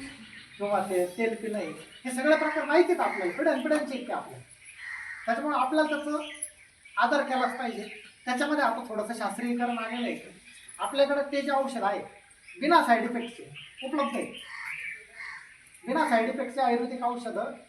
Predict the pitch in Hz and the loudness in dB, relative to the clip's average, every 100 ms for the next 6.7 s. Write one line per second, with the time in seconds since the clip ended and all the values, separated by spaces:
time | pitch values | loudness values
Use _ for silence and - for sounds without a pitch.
0 | - 190 233 233 254 262 302 233 233 269 | -12 0 2 2 -2 -8 -10 -4 0 0
1 | 262 254 240 - - 202 180 - - - | 0 -6 -10 -12 -6 -4 -4 -8 -12 -18
2 | - - - - - - - - - - | -20 -20 -20 -20 -20 -20 -20 -20 -12 0
3 | 233 285 277 262 - 269 240 202 214 208 | 4 4 2 0 -2 0 0 0 0 0
4 | 208 208 - - - - - 220 233 269 | -2 -4 -6 -8 -12 -20 -6 -2 0 0
5 | 269 277 - - - - - - - 254 | 2 0 -2 -8 -12 -12 -14 -14 -2 2
6 | 294 302 277 247 233 - - | 2 2 0 0 2 0 -4